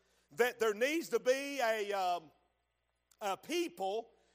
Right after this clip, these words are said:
that gets together to organize a restructuring of the house of God. And young'uns, let me tell you, he brought in the money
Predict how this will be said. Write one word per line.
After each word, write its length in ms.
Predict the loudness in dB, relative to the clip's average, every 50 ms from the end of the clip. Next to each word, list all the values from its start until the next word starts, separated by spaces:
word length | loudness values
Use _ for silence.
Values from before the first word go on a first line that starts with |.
| _ 0
that 240 | 0 0 0 0 -6
gets 220 | -8 -6 -6 -6
together 420 | -10 -10 -4 2 4 4 4 2 0
to 140 | -4 -4
organize 1000 | -2 0 2 2 2 0 -2 -6 -6 -6 -6 -4 -4 -6 -6 -8 -8 -10 -14 -20 _ _ _ -6
a 100 | -6 -4
restructuring 1200 | -4 -4 -6 -8 -8 -8 -10 -12 -14 -10 -2 0 0 0 0 -2 -10 -10 -8 -8 -8 -8 -8 -10 -12 _ _ _ _ _ 0
of 220 | 0 0 0 2
the 100 | -2 -6 -6 -6 -8
house 500 | -6 -4 -4 -2 -4 -6 -6 -8 -12 -12 -8
of 240 | -8 -8 -8 -8 -8
God. 400 | -4 -4 -4 -2 -4 -6 -10 -14 -18 _ _ _ _ _ _ _ _ _ _ _ _ _ _ _ -8 -4
And 160 | -4 -4 -4 -4 -2
young'uns, 500 | 0 0 0 0 -2 -4 -6 -8 -6 -6
let 240 | -4 -4 -4 -4 -6
me 100 | -8 -10
tell 340 | -8 -4 -4 -2 -2 -2
you, 320 | -4 -6 -8 -8 -8 -8 -8
he 140 | -10 -12 -10
brought 280 | -6 -4 -4 -2 -4
in 120 | -6 -8 -10
the 60 | -12
money 600 | -6 -4 -2 -2 -2 -2 -6 -6 -10 -12 -14